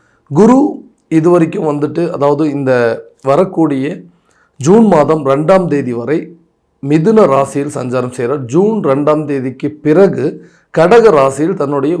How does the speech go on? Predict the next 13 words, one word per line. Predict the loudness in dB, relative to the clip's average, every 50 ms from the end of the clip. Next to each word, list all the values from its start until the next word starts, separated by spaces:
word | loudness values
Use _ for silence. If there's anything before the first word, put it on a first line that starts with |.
| -4 -6
உச்ச | -6 -4 -4 -4 -4 -4
நிலையை | -4 -6 -6 -6 -6 -6 -6
அடைகிறாருங்க. | -6 -6 -4 -4 -4 -4 -4 -6 -10 -14 -18 _ _ _ _ _ _ _ 0
அதே | 4 4 6 6 6 4
நேரத்துல | 2 0 -2 -2 -4 -4 -4 -4 -6 -8 -8 -4
இந்த | -4 -2 0 0
வருடம் | 2 2 2 0 0 -2 -4 -6 -6 -6 -4
இறுதியில், | -2 -2 -2 0 0 0 0 -2 -2
அதாவது | -2 -2 -2 -2 -2 -4 -4
டிசம்பர் | -4 -2 -2 0 0 0 0 0 -2
மாதம் | -2 -2 -4 -4 -4 -4
ஐந்தாம் | -2 0 0 -2 -2 -4 -8
தேதி, | -8 -8 -8 -8